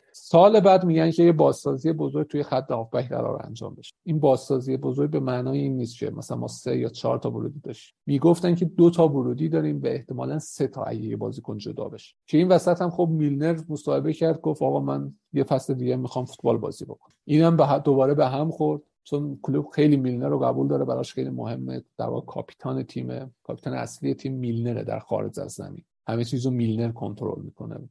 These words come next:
توی رخکن صحبت می‌کنه، از اینجور صحبت‌ها و برای کلوب خیلی مهمه. می‌شه هم درک کرد، خب به هر حال مربی، کنترل رخکن براش خیلی مهم‌تره و میلنر چون در این زمینه خیلی مهمه، آره می‌خواد یه فصل دیگه هم میلنر بمونه. حالا چون میلنر موند، گزینه‌هامون شاید می‌شه دو تا، ما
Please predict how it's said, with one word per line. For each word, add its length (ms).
توی 80
رخکن 400
صحبت 440
می‌کنه، 300
از 140
اینجور 180
صحبت‌ها 440
و 280
برای 180
کلوب 240
خیلی 220
مهمه. 640
می‌شه 240
هم 140
درک 340
کرد، 300
خب 200
به 60
هر 80
حال 120
مربی، 680
کنترل 500
رخکن 340
براش 220
خیلی 200
مهم‌تره 720
و 60
میلنر 320
چون 340
در 120
این 140
زمینه 260
خیلی 280
مهمه، 680
آره 420
می‌خواد 320
یه 80
فصل 300
دیگه 180
هم 80
میلنر 300
بمونه. 180
حالا 120
چون 260
میلنر 340
موند، 320
گزینه‌هامون 480
شاید 260
می‌شه 200
دو 220
تا، 300
ما 100